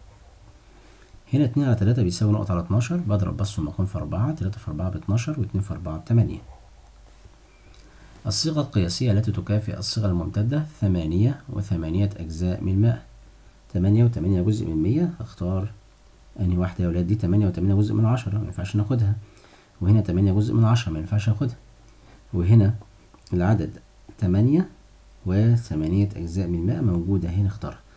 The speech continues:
لكن الأولانية دي تمانية وإيه؟ وتمانين جزء مية، ثمانية وثمانون جزء من مائة، لكن هقول لك ثمانية وثمانية أجزاء من إيه؟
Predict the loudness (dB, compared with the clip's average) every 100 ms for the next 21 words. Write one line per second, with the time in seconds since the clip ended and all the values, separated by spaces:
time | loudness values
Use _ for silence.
0 | -20 -12 -6 -2 -2 -2 -2 -2 2 2
1 | 4 2 -2 -4 0 2 4 2 -2 -14
2 | -20 -10 -6 0 0 0 -6 -14 -6 -6
3 | -4 -4 0 4 4 4 0 -2 -6 -6
4 | -6 0 2 0 0 -2 2 4 2 0
5 | -4 -4 -6 -14 _ _ _ -20 -20 -20
6 | -20 -20 -6 0 4 4 2 0 2 4
7 | 4 4 2 2 0 0 0 2 2 4
8 | 2 0 -4 -2 0 0 -2 -4 0 0